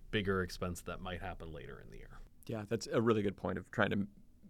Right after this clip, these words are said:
Speaker 2: make sure your plan matches you as
Speaker 1: Yes.
Speaker 2: well. And, and if, if you're choosing a plan with a higher deductible, making sure you have an emergency fund set aside to cover
Speaker 1: Yep.
Speaker 2: those inevitable costs down the road and, and making sure that you're thinking about it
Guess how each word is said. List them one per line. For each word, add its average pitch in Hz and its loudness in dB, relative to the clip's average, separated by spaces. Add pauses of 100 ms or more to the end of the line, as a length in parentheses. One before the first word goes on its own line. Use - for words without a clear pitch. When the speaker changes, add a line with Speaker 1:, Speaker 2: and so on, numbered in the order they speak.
(260)
Speaker 2:
make - 2
sure 117 -2
your 101 0
plan 92 0
matches 92 -4
you 120 -8 (120)
as 104 -4
Speaker 1:
Yes. - -8
Speaker 2:
well. 78 4
And, 98 4
and 101 2 (340)
if, - 0
if 104 2
you're 98 4
choosing 110 6
a 107 4
plan 104 8
with 101 4
a 95 8
higher 98 8
deductible, 117 6
making 98 4
sure 98 0
you 104 0
have - -2
an - -4
emergency 131 8
fund 113 8
set 113 10
aside 101 6
to 92 -2 (100)
cover 110 8 (160)
Speaker 1:
Yep. - -14 (160)
Speaker 2:
those 98 4
inevitable 98 6
costs 92 4
down 98 -2
the - -4
road 90 0
and, 85 -6
and - -6
making 98 -2
sure 98 -4
that - -4
you're - -6
thinking - -2
about - 0
it - -4